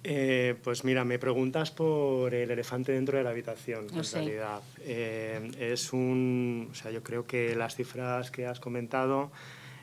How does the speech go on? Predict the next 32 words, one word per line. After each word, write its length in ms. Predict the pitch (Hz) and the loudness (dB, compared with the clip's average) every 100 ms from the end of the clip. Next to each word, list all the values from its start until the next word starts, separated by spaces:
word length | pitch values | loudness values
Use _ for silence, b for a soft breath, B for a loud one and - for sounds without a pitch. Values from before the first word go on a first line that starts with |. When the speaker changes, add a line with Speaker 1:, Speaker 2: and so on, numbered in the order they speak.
| - | -10
Speaker 1:
eh, 280 | 151 127 120 | -2 2 2
son 320 | - 120 123 | 0 0 2
la 200 | 123 123 | 4 4
evidencia 600 | 123 120 127 123 131 143 | 4 4 4 2 2 2
de 120 | 135 123 | 4 2
un 200 | 123 123 | 0 -2
problema 580 | 127 123 131 135 147 | -2 0 0 0 -2
que, 800 | 156 123 113 110 107 104 101 101 | -4 -4 -2 6 4 4 -6 -8
que, 340 | - 107 98 98 | -10 -10 -8 -8
que 100 | 107 | -12
tenemos, 540 | - 107 123 135 147 139 | -10 -2 0 0 0 -2
¿no? 180 | 139 | 0
Y 100 | 160 | 0
que, 440 | 123 123 113 107 104 | -2 -4 -4 -4 -4
que 80 | 120 | -6
es 100 | 123 | 0
muy 140 | 127 | 2
invisible, 580 | 123 117 135 139 127 104 - B B - | 2 2 2 2 0 -2 -8 B B -6
por 120 | 120 | -6
otro 140 | 113 | -4
lado, 200 | 120 127 | 0 2
y 80 | 135 | 2
del 80 | 123 | 0
que, 260 | - 110 107 | 0 -4 -2
del 140 | 107 | -4
que 80 | 104 | -8
cuesta, 640 | - 117 - 117 107 104 | -2 -2 0 -4 -2 -4
del 100 | 101 | -6
que 100 | 104 113 | -8 -6
cuesta 260 | 123 - | -6 -4
hablar. 280 | 107 110 110 - B B B B B B - | -6 -4 -6 -10 B B B B B B -6
Eh, 600 | 156 135 127 127 123 120 | 0 2 2 2 2 2